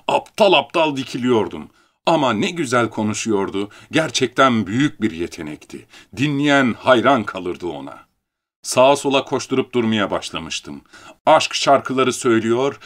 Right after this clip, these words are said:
şekerlemeler götürüyor, bir köşede oturup ah vah ediyordum. Anlayacağınız içim yanıyor, kalbim sızlıyordu. Aşktan sızlıyordu kalbim,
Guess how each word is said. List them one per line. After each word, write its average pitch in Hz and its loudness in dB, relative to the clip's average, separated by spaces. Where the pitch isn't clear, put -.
şekerlemeler 156 2
götürüyor, 123 -4
bir 190 -4
köşede 131 -4
oturup 135 -2
ah 113 2
vah 113 0
ediyordum. 71 -12
Anlayacağınız 180 0
içim 170 -2
yanıyor, 120 -2
kalbim 131 2
sızlıyordu. 76 -10
Aşktan 190 2
sızlıyordu 90 -4
kalbim, 82 -6